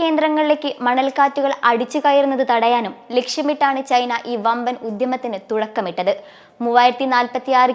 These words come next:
കിലോമീറ്റർ നീളമുള്ള ഈ ഹരിത വലയം ഇന്ന് ഒരു പടച്ചട്ട പോലെ മരുഭൂമിയെ പൊതിഞ്ഞു നിൽക്കുന്നു. ഇത് വെറുമൊരു മരം നടൽ മാത്രമല്ല, അതിതീവ്രമായ ചൂടിനെയും ജലക്ഷാമത്തെയും അതിജീവിക്കാൻ വലിയ ശാസ്ത്രീയ പരീക്ഷണങ്ങൾ തന്നെ വേണ്ടി വന്നു. ഫ്ലഡ് വാട്ടർ ഡൈവേഷൻ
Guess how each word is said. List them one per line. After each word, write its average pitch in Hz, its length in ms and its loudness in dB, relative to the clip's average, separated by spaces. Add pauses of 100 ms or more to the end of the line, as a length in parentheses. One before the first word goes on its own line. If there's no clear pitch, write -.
കിലോമീറ്റർ 254 440 -2 (120)
നീളമുള്ള 247 400 0 (160)
ഈ 262 40 -4 (120)
ഹരിത 233 260 0 (100)
വലയം 233 260 -2 (300)
ഇന്ന് 392 200 2
ഒരു 370 180 -4
പടച്ചട്ട 294 440 0 (100)
പോലെ 285 200 0 (180)
മരുഭൂമിയെ 233 560 -4
പൊതിഞ്ഞു 214 320 -6
നിൽക്കുന്നു. 202 340 -8 (440)
ഇത് 427 100 4 (100)
വെറുമൊരു 392 400 4 (140)
മരം 262 280 4
നടൽ 285 200 0 (140)
മാത്രമല്ല, 214 480 -2 (460)
അതിതീവ്രമായ 269 680 0 (140)
ചൂടിനെയും 254 460 -4 (280)
ജലക്ഷാമത്തെയും 339 720 0 (160)
അതിജീവിക്കാൻ 262 560 0 (200)
വലിയ 254 220 2 (120)
ശാസ്ത്രീയ 247 520 0
പരീക്ഷണങ്ങൾ 269 680 -2
തന്നെ 254 200 -2 (200)
വേണ്ടി 240 280 0
വന്നു. 185 200 -8 (480)
ഫ്ലഡ് 359 320 4
വാട്ടർ 415 280 6 (160)
ഡൈവേഷൻ 311 480 4